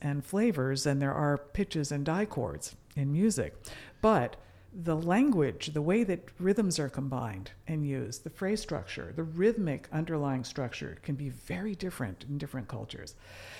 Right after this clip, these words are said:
So I think we are naturally hooked in. If you are hooked into a classical genre, your brain really hears it and gets it. Um, now, one of the things I would like to say, though, is in my experience,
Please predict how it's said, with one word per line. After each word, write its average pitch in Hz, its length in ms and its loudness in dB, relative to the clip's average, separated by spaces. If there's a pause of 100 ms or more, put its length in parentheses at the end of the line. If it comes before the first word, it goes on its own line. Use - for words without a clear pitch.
(120)
So 233 200 6
I 220 60 8
think 285 240 0
we 277 140 4
are 311 100 6
naturally 170 440 2
hooked 147 260 -2
in. 139 280 -2 (120)
If 190 180 -4
you 226 300 2
are 180 260 2
hooked 208 300 -4
into 190 260 0
a 165 60 2
classical 170 760 -2
genre, 156 540 2
your 156 160 0
brain 190 640 0
really 165 300 -2
hears 185 320 -2
it 147 180 0
and 139 180 -2
gets 139 300 -4
it. - 240 -10 (720)
Um, - 160 -12
now, 156 220 2
one 190 160 6
of 226 60 6
the 208 100 4
things 190 680 0
I 170 60 -4
would 175 220 -6
like 175 180 -2
to 143 80 -4
say, 208 260 2
though, - 340 -4 (200)
is 160 320 0
in 156 100 0
my 214 160 2
experience, 139 840 -2